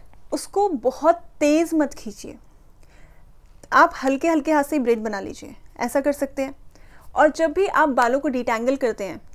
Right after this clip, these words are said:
after oiling process, उसको लिए थोड़ा सा वेट कीजिए, let the oil settle अपने, अ, आपके, अ, स्कैल्प में और स्ट्रैंड्स में, और उसके बाद let's say fifteen twenty मिनट्स के बाद फिर कंघी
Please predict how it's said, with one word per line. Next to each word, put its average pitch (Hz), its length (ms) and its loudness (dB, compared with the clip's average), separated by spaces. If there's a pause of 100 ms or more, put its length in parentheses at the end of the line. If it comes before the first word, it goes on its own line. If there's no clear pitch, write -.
(100)
after 220 220 -2
oiling 233 440 0
process, 233 380 -4 (220)
उसको - 320 -6
लिए 311 140 0
थोड़ा 311 200 0
सा 302 100 0
वेट 240 260 0
कीजिए, 320 360 -2 (320)
let 254 340 2
the 330 100 0 (100)
oil 247 200 -4
settle 262 280 0 (300)
अपने, 247 260 0
अ, - 60 -4
आपके, 220 440 -2
अ, 226 80 -2 (120)
स्कैल्प 214 600 -2
में 254 100 0
और 233 180 -2
स्ट्रैंड्स 220 400 -6
में, 403 80 -6 (360)
और 294 120 4
उसके 339 260 -2
बाद 285 300 2
let's 240 420 -6
say 294 160 -2
fifteen 269 340 -2
twenty 262 260 -2
मिनट्स 233 240 -4
के 262 80 -6
बाद 254 180 0
फिर 302 300 -2
कंघी 262 540 -2